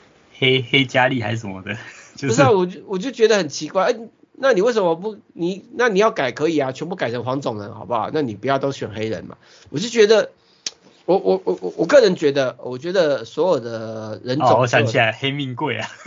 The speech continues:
Speaker 2: <laughs> 黑命贵，对，我觉得这不太对啊。那就让我想起那些有些什么，什么省，什么，什么，什么，什么本省外省情节的人，一直说什么，什么自己遭受欺压什么，我就想他妈的你上辈子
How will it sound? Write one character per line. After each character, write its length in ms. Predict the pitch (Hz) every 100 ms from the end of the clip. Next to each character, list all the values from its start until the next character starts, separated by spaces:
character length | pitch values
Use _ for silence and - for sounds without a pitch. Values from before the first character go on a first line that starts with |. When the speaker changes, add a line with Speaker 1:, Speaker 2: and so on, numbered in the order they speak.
| 254
Speaker 2:
<laughs> 240 | 269 220
黑 140 | 143 160
命 240 | 170 147
贵， 300 | 160 135 110
对， 120 | - 175
我 120 | 156
觉 160 | 156
得 160 | 247 226 _ _ - _ _ _
这 120 | 247
不 100 | 220
太 160 | 233
对 300 | 220 240 220
啊。 280 | 190 180 185 _ _ _ _ _
那 140 | 240 254 - _ _ _ _ _
就 140 | - 269
让 160 | 269 202
我 80 |
想 180 | 147 185
起 120 | 202 170
那 120 | 196
些 140 | 202
有 140 | 196 139
些 200 | 180 202
什 160 | 165
么， 160 | 127 131
什 140 | 123
么 120 | 120
省， 400 | 123 - 123 123 123 - - _
什 120 | -
么， 140 | 123 127
什 140 | 127
么， 220 | 120 120
什 120 | 127
么， 380 | 120 117 117 120
什 120 | 120 127
么 60 |
本 200 | 127 156
省 160 | 180 147
外 140 | 180
省 180 | 160 120
情 220 | 110 131
节 180 | 135 131
的 60 | 127
人， 180 | 113 117
一 40 |
直 160 | 165 139
说 180 | 123 156
什 120 | 139
么， 260 | 110 107 110
什 80 | 110
么 160 | 104
自 120 | 107 147
己 140 | 117
遭 160 | 123 135
受 140 | 139
欺 340 | 110 - 127
压 240 | 127 131 123
什 100 | 117
么， 60 | 92
我 40 |
就 80 | 92
想 200 | - 107
他 100 | 131
妈 180 | 156 151
的 80 | 151
你 60 |
上 240 | 110 156 139
辈 160 | 147
子 220 | 117 101